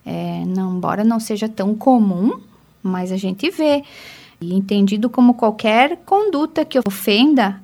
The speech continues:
a integridade ou a saúde corporal.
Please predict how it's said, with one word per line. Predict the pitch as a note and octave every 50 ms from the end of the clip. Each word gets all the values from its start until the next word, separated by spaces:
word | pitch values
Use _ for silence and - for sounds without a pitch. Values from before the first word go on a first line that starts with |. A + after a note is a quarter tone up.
| - -
a | F#3+ G3 G3
integridade | G3+ G3+ G3 G3+ G#3+ G3+ F#3+ F#3+ G#3 F#3+ F#3 G3 G3 G#3 A3 G#3+ B3+
ou | B3
a | B3+ B3+
saúde | B3 - - B3+ B3 B3 A3+ B3+
corporal. | B3 - C4+ B3+ B3+ - D#4 D#4 D4+ C#4+ A#3+ G#3+ G#3 G#3 A3